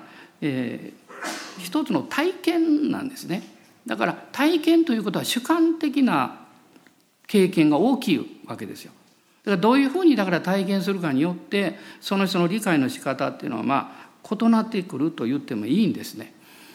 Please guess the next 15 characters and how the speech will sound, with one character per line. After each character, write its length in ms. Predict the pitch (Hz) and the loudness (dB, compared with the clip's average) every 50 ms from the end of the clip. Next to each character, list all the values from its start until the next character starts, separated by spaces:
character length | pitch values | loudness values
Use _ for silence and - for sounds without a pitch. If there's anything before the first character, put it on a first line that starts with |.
| - - | -10 -4
で 140 | - - 277 | 0 2 4
も、 360 | 277 254 226 175 - - - - | 6 6 4 4 0 -4 -10 -10
最 340 | - - 226 277 311 339 320 | -10 -6 -2 0 0 0 0
終 180 | - 392 330 | 0 -2 -2
的 200 | - 320 277 294 | -2 0 2 4
に 100 | 285 285 | 4 4
言 120 | 269 277 269 | 2 2 0
え 20 | |
る 80 | 262 247 | -2 -4
こ 140 | 262 226 | -6 -6
と 120 | - 151 120 | -6 -6 -6
は 140 | 107 98 - | -6 -8 -8
で 80 | 113 | -6
す 20 | 120 | -4
ね、 320 | 117 117 123 120 - | -4 -4 -4 -6 -12